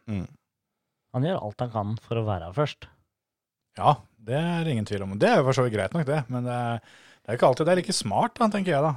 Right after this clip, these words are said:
Speaker 3: Sånn som når de kjører på ti, og det å, å ligge og dunke av stresset på han der, eh, stakkaren som kjører foran, eh, det, det er ikke bestandig det er veldig lurt.
Speaker 2: Nei, men sånn som i finalen, andre finalen, da, så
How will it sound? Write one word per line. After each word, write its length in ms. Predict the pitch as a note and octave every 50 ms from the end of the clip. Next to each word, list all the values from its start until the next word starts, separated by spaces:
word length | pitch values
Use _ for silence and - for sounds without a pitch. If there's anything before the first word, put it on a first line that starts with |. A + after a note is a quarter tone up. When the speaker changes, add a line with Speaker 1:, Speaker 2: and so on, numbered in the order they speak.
| A2
Speaker 3:
Sånn 140 | - C3+ B2+ C3
som 80 | C#3
når 160 | C#3 C#3 C#3+
de 60 | D3 -
kjører 280 | D#3 B2 G#2 G2+ G#2
på 80 | - C3+ -
ti, 180 | - - A2+ B2+ D#3+ F3+ C3 -
og 180 | D3 D3+ C#3 B2
det 120 | A#2+ A#2
å, 80 | A#2+ B2
å 200 | B2 A#2+ B2 A#2+ A#2+ B2
ligge 280 | B2 B2 B2 G2+ F#2+ A2
og 140 | A#2 A#2
dunke 340 | B2+ B2+ A2+ F#2+ F2 - G#2
av 80 | G#2+ G#2+
stresset 400 | - - B2 G2+ - - - G2 -
på 100 | G#2+ F#2+
han 160 | G2 G2 G2+
der, 160 | G2 G2 G#2
eh, 240 | G#2+ G#2+ G#2 G#2 G#2 G2
stakkaren 320 | - A2 G#2 - G2 F2+ -
som 80 | G2+ G2
kjører 220 | G#2+ G#2 G#2 G#2 -
foran, 300 | G2 F#2+ A#2 C#3 D#3 D3
eh, 300 | C#3+ C#3 C3+ C3+ C3 B2 A#2 - _ _ _ _ _ _ _ _ _ _ _ -
det, 120 | A2 A2+ A2+ A2 A2+ A2+ A2 G#2+ G#2+ A2 A2 G#2+ G#2 G2+ -
det 100 | - A2
er 80 | F2
ikke 140 | D#2+ - E3 B3+
bestandig 540 | A3+ - - - - - E2+ F2 F2+ G2+ G2+
det 80 | A2+
er 240 | B2 C3 C3+ C#3+ C#3+
veldig 240 | D3+ D#3+ D3+ D#3 F3
lurt. 240 | G#3 B3+ - - - - _ _ _ _ _ _ _ _ _ _ _ _
Speaker 2:
Nei, 80 | A#2 A#2
men 100 | A#2 A#2
sånn 140 | G#2+ A2 G#2+ G2+
som 160 | A2+ A#2+ B2+ B2+
i 400 | B2+ B2+ B2 B2 B2 B2 A#2+ B2 A#2 -
finalen, 720 | C#3 C3 A#2 A2 G2 G#2 A2+ A2+ A2+ A2+ A2+ A2+ A2+ A2 - -
andre 260 | B2 A#2 G#2 F#2+ F2+
finalen, 380 | G#2+ A#2 A#2 A2+ B2 D#3+ E3+
da, 80 | C#3+ A2+ - - _ _
så 200 | _ - B2 A#2+